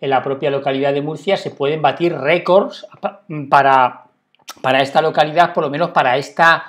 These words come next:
para estas fechas, récord de hace ya más de treinta años, y ya veréis cómo se van a batir por goleada, ¿eh?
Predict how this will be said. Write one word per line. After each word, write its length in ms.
para 180
estas 300
fechas, 580
récord 360
de 80
hace 220
ya 120
más 200
de 80
treinta 360
años, 320
y 40
ya 80
veréis 240
cómo 180
se 140
van 100
a 60
batir 420
por 180
goleada, 600
¿eh? 160